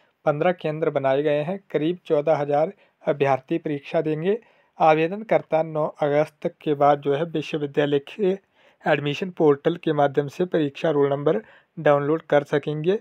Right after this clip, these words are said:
परीक्षा नियंत्रक की ओर से जारी अधिसूचना के मुताबिक जो है प्रवेश परीक्षा के लिए तय किए गए शेड्यूल के अनुसार इक्कीस अगस्त को प्रवेश परीक्षा के बाद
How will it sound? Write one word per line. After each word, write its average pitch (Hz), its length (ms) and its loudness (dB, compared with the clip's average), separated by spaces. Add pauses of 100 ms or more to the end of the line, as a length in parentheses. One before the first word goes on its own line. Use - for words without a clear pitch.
(400)
परीक्षा 170 360 0
नियंत्रक 170 520 0
की 170 140 2
ओर 151 160 8
से 160 160 -6
जारी 147 300 2
अधिसूचना 156 580 -6
के 165 120 -4
मुताबिक 143 520 0
जो 151 100 2
है 165 60 6
प्रवेश 160 380 0
परीक्षा 147 420 -8
के 151 240 -4
लिए 147 280 0 (440)
तय 190 200 6
किए 160 240 2
गए 151 160 4
शेड्यूल 151 360 -2
के 156 140 2
अनुसार 147 460 0
इक्कीस 165 380 -4
अगस्त 147 380 0
को 151 180 -2
प्रवेश 147 380 0
परीक्षा 143 400 -8
के 147 140 0
बाद 156 320 2